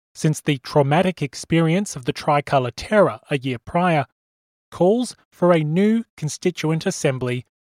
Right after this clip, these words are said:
were an opportunity to do just that.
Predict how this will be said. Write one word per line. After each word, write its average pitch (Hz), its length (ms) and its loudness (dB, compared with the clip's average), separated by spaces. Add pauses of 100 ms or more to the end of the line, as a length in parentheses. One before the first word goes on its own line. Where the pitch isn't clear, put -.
(100)
were 147 160 6
an 156 80 0
opportunity 165 720 0 (240)
to 175 140 2
do 131 360 2 (220)
just - 400 -2
that. 131 400 -2